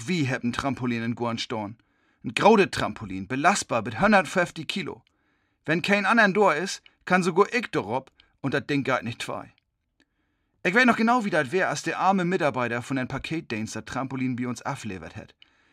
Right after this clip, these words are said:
Hier fährt sich an Krütz und ich jammer, „Boah, was hab ich in diesem Jahr schon an Trampolinen ausgeliefert? Eigentlich müssen jetzt langsam alle eins haben.“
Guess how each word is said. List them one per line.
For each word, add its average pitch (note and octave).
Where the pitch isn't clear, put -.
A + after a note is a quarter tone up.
Hier D3
fährt G#3
sich D3+
an D#3+
Krütz F#3+
und C3+
ich B2
jammer, C#3+
„Boah, F#3+
was F3
hab A#3+
ich A3
in A3+
diesem A#3
Jahr A3+
schon A3+
an G#3+
Trampolinen F3
ausgeliefert? C#3+
Eigentlich G#3+
müssen G#3
jetzt F#3+
langsam A3
alle F#3+
eins E3+
haben.“ A2